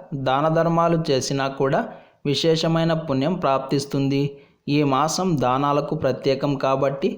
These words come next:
ఈ అవకాశాన్ని ఉపయోగించుకోండి. ఈ మాసంలో మూడు పూటలా పరమేశ్వరుణ్ణి పూజించిన వారికి ఆరు మాసాల్లో పరమేశ్వరుణ్ణి పూజించినంత పుణ్యం కలుగుతుంది. అలాగే ఆధ్యాత్మిక సాధనాలు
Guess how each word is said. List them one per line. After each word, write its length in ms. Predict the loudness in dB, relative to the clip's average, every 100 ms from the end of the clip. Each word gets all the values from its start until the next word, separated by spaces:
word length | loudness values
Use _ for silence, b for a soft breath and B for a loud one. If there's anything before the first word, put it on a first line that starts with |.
| B B B 0
ఈ 120 | 2
అవకాశాన్ని 720 | 2 2 0 0 0 0 0
ఉపయోగించుకోండి. 960 | 0 2 2 2 -2 -4 -4 -2 0 0 -2 -10 _
ఈ 140 | -2 0
మాసంలో 640 | 2 0 0 0 2 2 0 B B B -2
మూడు 280 | 2 2 2
పూటలా 400 | 2 2 2 2
పరమేశ్వరుణ్ణి 840 | 2 2 2 0 2 2 2 2 2
పూజించిన 560 | 0 2 0 0 0
వారికి 440 | 2 2 0 -2 -4 -4 B B _ 0
ఆరు 220 | 0 2
మాసాల్లో 640 | 2 2 2 2 4 2 0 -6 -4 0
పరమేశ్వరుణ్ణి 720 | 2 2 0 0 2 2 0
పూజించినంత 640 | 2 2 4 0 0 0
పుణ్యం 420 | -2 0 0 0
కలుగుతుంది. 680 | 0 2 2 2 2 2 2 -2 B B B B
అలాగే 420 | -2 0 0 -2 -4 -8 -20 _ -2
ఆధ్యాత్మిక 680 | -2 2 2 2 0 0
సాధనాలు 640 | 0 2 0 2 2 2